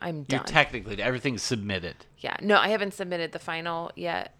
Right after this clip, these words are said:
Speaker 1: um, 'cause I
Speaker 2: But you've got everything.
Speaker 1: I don't know how to do Google Slides. Cash needs to help
Speaker 2: Your
Speaker 1: me.
Speaker 2: son will teach you because he made a Prince Philip slideshow.
Speaker 1: I know. <laughs> Um,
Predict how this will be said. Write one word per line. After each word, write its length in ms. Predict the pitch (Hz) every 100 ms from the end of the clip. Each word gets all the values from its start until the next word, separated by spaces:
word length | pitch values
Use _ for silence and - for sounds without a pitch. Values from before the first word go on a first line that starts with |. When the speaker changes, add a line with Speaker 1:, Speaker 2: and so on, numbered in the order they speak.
| -
Speaker 1:
um, 200 | 160 165
'cause 120 | - 170
I 60 |
Speaker 2:
But 160 | 151 135
you've 140 | 127
got 200 | 131 117
everything. 440 | 107 101 90 107 90
Speaker 1:
I 40 |
don't 260 | - 175 180
know 80 | 175
how 160 | 170
to 80 | 165
do 180 | - 170
Google 320 | 170 165 165
Slides. 460 | - - - - -
Cash 320 | 165 160 170
needs 140 | 165
to 80 | -
help 260 | 143 156 -
Speaker 2:
Your 100 | 175
Speaker 1:
me. 60 |
Speaker 2:
son 180 | 160 120
will 80 | 117
teach 280 | - 98 104
you 80 | 104
because 260 | 113 113
he 60 | 113
made 180 | 113 110
a 60 |
Prince 260 | - 120 -
Philip 280 | - 104 -
slideshow. 440 | - 82 - - -
Speaker 1:
I 220 | 180 - - - - - - - - - - - - - 190
know. 140 | - -
<laughs> 40 | - - - - - - - - - -
Um, 560 | 214 214 196 185 185